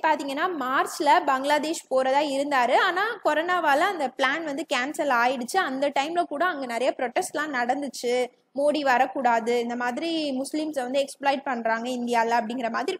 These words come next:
ப்ரொட்டஸ்ட்லாம் நடந்துச்சு. So அந்த இஷ்யூ பத்தியும் இந்த ஆன்லைன் மீட்டிங்ல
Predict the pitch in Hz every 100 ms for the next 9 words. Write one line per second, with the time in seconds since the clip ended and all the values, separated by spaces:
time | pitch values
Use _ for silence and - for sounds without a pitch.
0 | - 247 262 - 269 254 247 233 349 523
1 | - _ _ 440 415 269 285 359 381 381
2 | 330 - 403 349 320 - 320 453 494 -
3 | 320 339 294 294 311 330 320 262 247